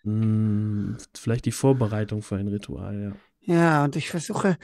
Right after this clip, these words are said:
Speaker 2: ich kenne mich mit sowas nicht aus, aber sieht man irgendein Muster? Schleppen sie irgendwas herbei, was sie irgendwie aufschichten oder was weiß ich, oder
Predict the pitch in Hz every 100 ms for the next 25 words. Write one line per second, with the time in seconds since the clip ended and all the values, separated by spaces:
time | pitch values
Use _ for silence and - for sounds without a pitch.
0 | - - - 170 175 135 160 139 - 160
1 | - 165 - 185 208 - 170 160 - -
2 | _ 180 - 175 226 202 196 180 214 -
3 | 190 165 - 190 196 165 - 233 214 196
4 | 175 - 170 175 180 220 233 214 185 185
5 | - 196 202 208 208 190 190 190 190 190
6 | 214 - 226 208 - 220 208 208 208 202
7 | 208 202 185 - - 196 185 180